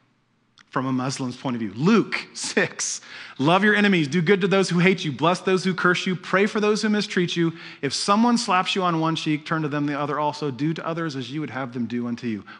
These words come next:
Most Muslims believe Jesus didn't say this. Most Christians live their life as if Jesus didn't say this. But they don't believe that Jesus said this.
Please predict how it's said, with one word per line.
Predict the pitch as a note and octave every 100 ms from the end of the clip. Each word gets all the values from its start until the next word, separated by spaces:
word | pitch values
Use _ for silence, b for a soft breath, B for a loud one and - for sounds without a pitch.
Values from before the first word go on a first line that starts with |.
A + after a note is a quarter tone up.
| -
Most | C#3+ D3+
Muslims | D#3 C#3+ D#3+
believe | C3 C#3 C3
Jesus | A#2+ A#2
didn't | G#2+ A2+
say | - E2+
this. | D2 - - _ _ _ _ _ _ _ _ _ _ _ b b b b b
Most | B2 C3 -
Christians | D3 C#3 C3+ A2+
live | A#2+
their | A2+
life | G#2+ A2+ G#2+
as | G#2+
if | G2
Jesus | F2 F#2 E2
didn't | D#2 E2
say | D#2 D2
this. | D#2 - _ _ _ _ _ _ _ _ _ _ _ _ _ _ _ _ B B B B B B _ _
But | C3+
they | D#3+ E3
don't | F#3+ F3+
believe | D#3 F#3+ E3+ G2 - - _ B B
that | C#3+ B2+
Jesus | A#2+ D#3+ F3 C3+ B2
said | - - - F3+ F3
this. | B2 G#2 -